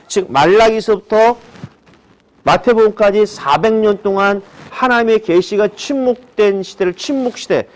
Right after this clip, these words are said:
신학적으로는 신약, 구약 중간사라고 해요.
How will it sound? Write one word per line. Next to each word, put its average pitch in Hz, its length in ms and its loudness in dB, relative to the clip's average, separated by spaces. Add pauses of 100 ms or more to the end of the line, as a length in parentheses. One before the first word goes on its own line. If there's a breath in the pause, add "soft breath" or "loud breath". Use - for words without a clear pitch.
(320 soft breath)
신학적으로는 196 960 -2 (220 soft breath)
신약, 269 880 -4
구약 208 520 0
중간사라고 170 840 -4
해요. - 80 -20